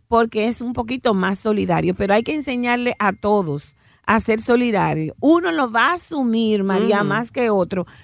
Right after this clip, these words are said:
Speaker 1: dependiendo de su temperamento y dependiendo de su
Speaker 2: No, pero también
Speaker 1: personalidad.
Speaker 2: desde pequeño uno tiene que enseñar
Speaker 1: Ujú.
Speaker 2: al niño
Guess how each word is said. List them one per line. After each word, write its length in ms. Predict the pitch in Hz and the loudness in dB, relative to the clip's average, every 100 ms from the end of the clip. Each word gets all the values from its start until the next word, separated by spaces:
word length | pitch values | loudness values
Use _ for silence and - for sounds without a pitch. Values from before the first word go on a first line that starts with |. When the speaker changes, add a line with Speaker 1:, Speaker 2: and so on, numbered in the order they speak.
| _ | _
Speaker 1:
dependiendo 960 | 190 233 226 240 233 226 247 277 247 | -2 -2 0 -2 -2 0 0 0 0
de 120 | 220 214 | 0 -2
su 280 | - 262 | -4 -8
temperamento 760 | 269 285 262 254 233 208 202 202 | -4 -4 -2 -2 0 -2 -4 -4
y 60 | |
dependiendo 520 | 185 185 185 185 190 202 | -4 -4 -4 -4 -4 -4
de 120 | 202 | -4
su 100 | 185 | -4
Speaker 2:
No, 60 | |
pero 240 | 196 214 220 208 | -2 0 0 0
también 300 | 214 208 208 | 0 0 0
Speaker 1:
personalidad. 160 | 226 240 | 0 0
Speaker 2:
desde 120 | 220 | 0
pequeño 540 | 214 208 220 214 202 | -2 -4 0 0 2
uno 140 | 190 202 | 0 -2
tiene 280 | 208 214 208 | -2 -2 0
que 100 | 202 | -2
enseñar 380 | 208 196 190 | 0 0 2
Speaker 1:
Ujú. 60 | 208 | 2
Speaker 2:
al 120 | 208 | 2
niño 320 | 180 175 160 | 2 0 -4